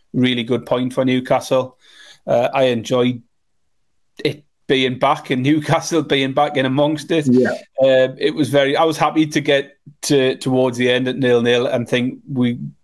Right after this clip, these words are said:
Speaker 1: if we can just get one chance. And then we got that one chance, didn't we? Um, and Sean Longstaff had one tipped over the bar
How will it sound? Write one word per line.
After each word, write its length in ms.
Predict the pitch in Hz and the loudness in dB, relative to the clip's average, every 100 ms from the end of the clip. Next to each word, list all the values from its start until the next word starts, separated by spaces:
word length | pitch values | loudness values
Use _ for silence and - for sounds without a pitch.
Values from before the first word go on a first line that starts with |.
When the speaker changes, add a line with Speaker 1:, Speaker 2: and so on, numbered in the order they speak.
| - | -12
Speaker 1:
if 100 | - | -8
we 60 | |
can 100 | 117 | -4
just 180 | 131 123 | -4 -2
get 140 | 135 | -2
one 260 | 127 127 123 | 0 0 0
chance. 420 | - 135 113 - - - - - - _ | 0 0 -2 -10 -14 -16 -18 -18 -20 _
And 120 | 131 | 0
then 80 | 147 | 0
we 60 | 139 | 2
got 180 | 143 143 | 0 0
that 160 | 143 | 0
one 220 | 156 143 | 2 0
chance, 320 | 143 151 139 135 | 2 0 0 -2
didn't 220 | 143 151 | 0 2
we? 280 | 139 123 104 | 2 2 -4
Um, 640 | - 127 127 127 123 127 | 0 2 4 4 2 -2
and 120 | 135 113 | -10 -4
Sean 260 | 143 127 | 0 0
Longstaff 460 | 123 127 123 131 113 | 0 -2 0 -2 0
had 140 | 131 | -2
one 180 | 123 117 | 0 -4
tipped 260 | - - 147 | -4 -6 0
over 220 | 123 120 | 0 0
the 80 | 113 | 0
bar 300 | 127 120 | 0 2